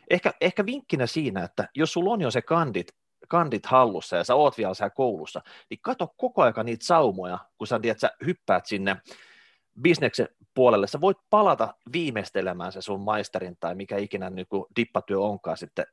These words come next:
siinä vaiheessa, jos se sua enää kiinnostaa, mut, tiedät, sä koko ajan se, tiedät, sä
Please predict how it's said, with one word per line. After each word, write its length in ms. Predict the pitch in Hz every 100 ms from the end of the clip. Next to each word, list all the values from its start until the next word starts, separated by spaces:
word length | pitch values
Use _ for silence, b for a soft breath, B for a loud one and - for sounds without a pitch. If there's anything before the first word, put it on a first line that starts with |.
| -
siinä 280 | 110 120
vaiheessa, 440 | 104 104 101 - 92 -
jos 180 | 117 -
se 60 |
sua 220 | 113 117
enää 180 | 117 110
kiinnostaa, 600 | 98 120 107 87 - 82
mut, 180 | 82 87
tiedät, 160 | 107 -
sä 140 | 110 - -
koko 280 | 208 -
ajan 200 | 170 143
se, 120 | 120 117
tiedät, 300 | 131 117 -
sä 200 | 131